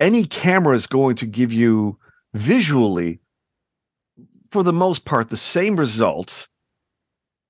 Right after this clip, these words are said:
So you don't have to worry about, like, uh, for example, Canon, where the, the, the one D and the five D and the seven D are, are, are giving you radically different images. With Fujifilm,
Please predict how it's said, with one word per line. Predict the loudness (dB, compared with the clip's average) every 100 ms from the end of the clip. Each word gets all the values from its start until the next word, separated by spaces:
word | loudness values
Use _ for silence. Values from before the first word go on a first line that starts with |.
| _ _ _ _ _ _ _ _ -6
So | 0 2
you | 4
don't | 4 2
have | 0 0
to | 0
worry | 2 2 2
about, | 2 0 0
like, | -2 -2 -8 -4
uh, | -4
for | 0 -2
example, | 0 -2 -2 -4
Canon, | -2 0 2 0 -2
where | 0 2 0 -6 _ _ _ -2
the, | 0 0
the, | 2 2 4 2 0 -4
the | -4
one | 0 2 2 0
D | 0 -2 -4 -2
and | -4
the | -6
five | -2 0 2 0
D | -2 -2 0
and | -2 0
the | 0
seven | -2 -2 0 0 0
D | 0 0 -2 -4 -10 -20 _ _
are, | -2 2
are, | 2 2 2
are | -2
giving | -2 0 2 2
you | 0
radically | 0 0 2 0 -2 -2
different | -4 -4 -4 -6 _ _ _ _ _ _ _ _ _ _ _ _ _
images. | 0 2 0 -4 -8 -12 -16 _ _ _ _ _ 0
With | 0 2
Fujifilm, | 0 2 0 2 0 0 -4